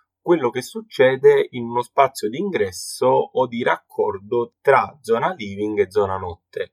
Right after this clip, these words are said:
Se la nostra parete da circa un metro e mezzo di larghezza si trova in uno spazio ampio ed aperto, le opportunità di vestirla ed arredarla sono molteplici.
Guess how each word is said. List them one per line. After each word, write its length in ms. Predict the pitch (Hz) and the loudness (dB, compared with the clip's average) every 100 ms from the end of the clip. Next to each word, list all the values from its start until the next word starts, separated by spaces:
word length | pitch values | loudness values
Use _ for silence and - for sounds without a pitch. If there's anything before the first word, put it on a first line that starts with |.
| _ | _
Se 480 | _ - 180 233 233 | _ -2 0 0 -2
la 180 | 151 113 | -2 -2
nostra 420 | 120 - - 147 | -6 -6 -2 0
parete 560 | 104 104 127 123 110 | 0 -2 -4 -2 0
da 180 | 95 98 | 2 0
circa 380 | 95 131 135 123 | 0 -6 -8 -6
un 80 | 104 | -4
metro 240 | 110 113 | -4 -4
e 20 | |
mezzo 480 | 110 107 104 101 107 | -4 -2 -4 -4 -8
di 140 | 104 101 | -6 0
larghezza 640 | 98 95 92 85 - 92 | 0 0 -4 -4 -4 -8
si 140 | 92 | -6
trova 260 | 92 156 170 | -2 -2 -2
in 60 | 104 | -6
uno 100 | 92 | -6
spazio 500 | - 123 - 104 95 | -4 -4 -4 -2 -2
ampio 300 | 113 - 104 | -2 -2 0
ed 80 | |
aperto, 800 | 95 90 85 - _ - 123 139 _ | 0 -2 -4 -6 _ -2 -2 -2 _
le 340 | 107 113 135 131 | -6 2 4 4
opportunità 960 | 135 135 - 131 - 139 143 139 165 | 0 -2 -4 -4 -4 -6 -2 4 4
di 120 | 180 | 4
vestirla 960 | 160 123 - - 104 87 92 92 92 90 | -2 -2 -4 -10 -8 -4 0 0 0 -4
ed 340 | 92 98 95 92 | -6 -4 -2 0
arredarla 800 | 95 131 160 107 110 113 107 | 2 2 2 2 2 0 -2
sono 400 | 104 101 95 92 92 | -2 -8 -6 -4 -4
molteplici. 720 | 92 87 87 85 87 87 | -6 -8 -16 -16 -16 -14